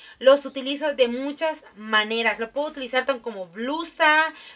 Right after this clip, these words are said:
como falda, como en forma de short, e inclusive en forma de short se puede utilizar una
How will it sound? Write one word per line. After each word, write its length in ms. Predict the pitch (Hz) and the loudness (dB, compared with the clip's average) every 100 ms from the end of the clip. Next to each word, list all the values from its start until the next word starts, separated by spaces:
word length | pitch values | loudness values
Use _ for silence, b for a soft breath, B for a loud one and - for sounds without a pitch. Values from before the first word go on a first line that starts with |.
| B | B
como 460 | - 247 233 220 208 | 0 0 4 2 0
falda, 960 | - - 269 330 320 294 285 285 294 294 | -6 4 6 6 4 6 6 4 0 0
como 360 | 262 226 226 | 0 2 -4
en 140 | 214 208 | -6 -8
forma 360 | 240 240 254 | -6 -4 -2
de 120 | 247 208 | -2 -4
short, 760 | - - 277 359 440 381 - - b - | -8 2 4 6 4 2 -4 -14 b -4
e 100 | 254 | -4
inclusive 520 | 240 240 247 349 403 | -4 -8 -8 -8 -8
en 100 | 302 | 2
forma 240 | 277 277 | 2 2
de 100 | 254 | -4
short 300 | 226 262 269 | 2 2 2
se 80 | 247 | -2
puede 280 | - 294 370 | -2 -2 -2
utilizar 540 | 294 226 220 240 233 233 | -10 -14 0 0 0 -4
una 460 | 247 247 240 208 | -6 0 0 0